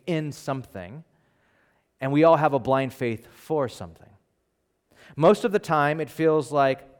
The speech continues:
a lot like hope in things we cannot see. It feels like a desire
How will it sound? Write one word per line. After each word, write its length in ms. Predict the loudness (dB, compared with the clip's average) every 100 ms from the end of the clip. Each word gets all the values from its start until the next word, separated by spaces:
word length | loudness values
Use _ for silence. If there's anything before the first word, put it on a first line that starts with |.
| _ -4
a 60 |
lot 220 | 2 2 4
like 340 | 0 -2 -8
hope 300 | -2 -2 0
in 160 | -4 -4
things 260 | -8 -8
we 80 | -12
cannot 420 | -10 -12 -12 -14
see. 360 | -16 -14 -14 -16 _ _ _ _ _ _ _ _ _ _ _ _ -20 -18 -10
It 80 | 2
feels 260 | 4 6
like 220 | 6 4 2
a 40 |
desire 680 | -2 4 6 8 6 2